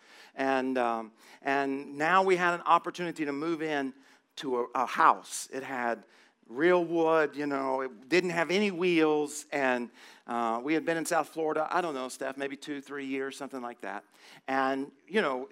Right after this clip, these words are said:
so it's our fir-, it's our house. I mean, we were renting it, but it's our house, at least while we're paying the rent. And so we wanted to paint it, you know, make it our own. And it had a big kitchen,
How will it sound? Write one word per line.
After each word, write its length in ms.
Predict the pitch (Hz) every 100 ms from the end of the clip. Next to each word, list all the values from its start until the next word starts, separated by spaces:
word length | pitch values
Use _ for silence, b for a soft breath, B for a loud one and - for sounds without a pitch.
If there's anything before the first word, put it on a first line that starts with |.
| 143
so 160 | -
it's 100 | 160
our 140 | 214 202
fir-, 240 | - 269 151
it's 200 | 156 170
our 220 | 196 180
house. 560 | 165 196 170 - - -
I 40 |
mean, 100 | 151
we 100 | 139
were 120 | 135 104
renting 360 | 165 160 113
it, 120 | 110 107
but 160 | 127
it's 280 | 151 165 -
our 280 | 170 175 160
house, 400 | 160 160 110 -
at 120 | 151
least 200 | 151 151
while 160 | 147 139
we're 120 | 147
paying 320 | 143 147 135
the 80 | 117
rent. 260 | 160 135 - B B B
And 140 | 143
so 140 | 135 160
we 140 | 180
wanted 240 | 196 180 147
to 80 |
paint 340 | - 233 220 165
it, 100 | -
you 100 | 156
know, 120 | 202
make 220 | 190 226
it 80 | 220
our 160 | 196 190
own. 260 | 180 120 - B B B
And 60 |
it 40 | 170
had 120 | 175
a 40 |
big 340 | 131 247 233 -
kitchen, 500 | 208 196 196 180